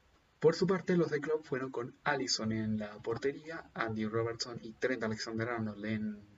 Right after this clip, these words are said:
banda, Jordan Henderson con Ozan Kabak, su, eh, su debut en, po-, por el Liverpool en Champions League. Ya había debutado unos días antes frente al Leicester City en ese, eh, catastrófico partido, pero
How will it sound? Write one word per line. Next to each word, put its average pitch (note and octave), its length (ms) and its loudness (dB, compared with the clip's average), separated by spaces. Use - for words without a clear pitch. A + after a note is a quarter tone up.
banda, D#3+ 580 -4
Jordan D#3+ 400 -2
Henderson D3+ 360 -6
con - 220 -4
Ozan D#3+ 340 2
Kabak, D3+ 600 0
su, B2+ 480 -2
eh, G#2 280 -6
su - 220 -2
debut A#2+ 320 4
en, G#2+ 240 0
po-, G#2 200 0
por G#2 180 0
el G#2 100 0
Liverpool B2+ 380 2
en F#2+ 80 -4
Champions A2+ 400 -2
League. C#3 180 -2
Ya F#2+ 120 -6
había G2 160 -4
debutado - 400 -6
unos A2+ 220 -10
días A2+ 260 -6
antes A2 340 -6
frente A#2 280 -2
al G#2+ 100 0
Leicester G#2+ 380 -4
City A2+ 420 -6
en G#2+ 140 -6
ese, A2+ 260 -6
eh, A2+ 440 -10
catastrófico B2 600 -8
partido, C#3+ 560 -2
pero C3+ 300 -4